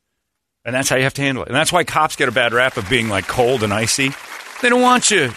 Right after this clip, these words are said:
They don't wanna make some nuanced decision that's like, "Well, maybe this person," ma-, nope. They go in and go, "What happened here?" "Well, you called, she's been punching me." "He's been punching me." "All right, you're both separate.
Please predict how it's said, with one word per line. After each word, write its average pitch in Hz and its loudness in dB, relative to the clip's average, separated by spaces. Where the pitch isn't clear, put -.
They - 2
don't 208 2
wanna 220 4
make 180 2
some 135 2
nuanced 151 2
decision 135 0
that's 110 -4
like, 110 0
"Well, 127 4
maybe 175 0
this 151 0
person," 165 -4
ma-, 123 0
nope. 190 2
They 147 0
go 143 0
in 135 0
and 127 -2
go, 127 2
"What 143 4
happened 117 -2
here?" 87 -4
"Well, 151 2
you 156 0
called, 165 2
she's 165 -6
been 151 -6
punching 165 -2
me." 170 -4
"He's 381 0
been 381 -4
punching 339 -4
me." 320 -2
"All 131 2
right, 123 0
you're 131 -6
both 127 0
separate. 107 -4